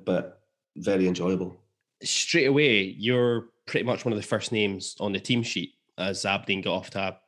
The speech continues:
Speaker 2: a really good start to the campaign, only one defeat in the opening ten league games, which included, uh, an impressive three two win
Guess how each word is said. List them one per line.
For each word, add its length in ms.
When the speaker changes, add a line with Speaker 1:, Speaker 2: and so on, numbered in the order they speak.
Speaker 2:
a 20
really 300
good 140
start 280
to 60
the 40
campaign, 460
only 160
one 220
defeat 260
in 80
the 60
opening 260
ten 300
league 180
games, 480
which 140
included, 460
uh, 300
an 80
impressive 560
three 160
two 180
win 260